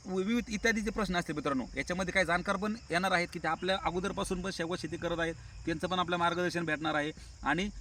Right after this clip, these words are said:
काही व्यापारी पण येणार आहेत आणि काही एक्सपोर्टर पण येणार आहेत, जेणेकरून आपण माल हा कुठं द्यायचा हा बऱ्याच जणांचा प्रश्न, मित्रांनो, त्या ठिकाणी हा,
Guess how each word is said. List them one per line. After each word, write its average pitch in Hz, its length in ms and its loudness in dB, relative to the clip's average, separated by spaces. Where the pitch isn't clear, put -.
काही 190 160 4
व्यापारी 190 300 2
पण 208 160 2
येणार 202 200 2
आहेत 185 160 2
आणि 190 80 0
काही 202 140 -2
एक्सपोर्टर 190 320 0
पण 156 160 0
येणार 127 260 2
आहेत, 107 300 -4
जेणेकरून 190 580 0
आपण 147 240 -2
माल 175 200 0
हा 175 60 0
कुठं 185 300 -2
द्यायचा 180 280 0
हा 139 160 -6
बऱ्याच 156 260 -2
जणांचा 160 200 -2
प्रश्न, 156 220 -6
मित्रांनो, 143 360 -4
त्या 147 100 -4
ठिकाणी 139 280 0
हा, 170 200 0